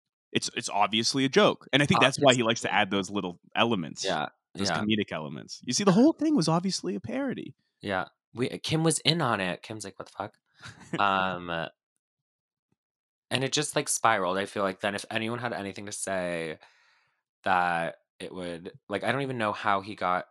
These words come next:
Speaker 2: mad at Kid Cudi, because I don't know if Kid Cudi did anything or if he just, like,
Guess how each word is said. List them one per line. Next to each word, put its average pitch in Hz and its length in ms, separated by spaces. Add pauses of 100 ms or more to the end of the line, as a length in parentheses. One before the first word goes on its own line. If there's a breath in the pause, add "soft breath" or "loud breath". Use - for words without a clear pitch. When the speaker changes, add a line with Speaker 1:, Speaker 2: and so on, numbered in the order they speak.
(100)
Speaker 2:
mad 90 280
at - 120
Kid - 160
Cudi, 80 420
because 90 280
I 98 80
don't 95 100
know 92 80
if 90 120
Kid - 160
Cudi 95 260
did 117 140
anything 117 600
or 90 180
if 90 120
he - 100
just, 87 200
like, 78 220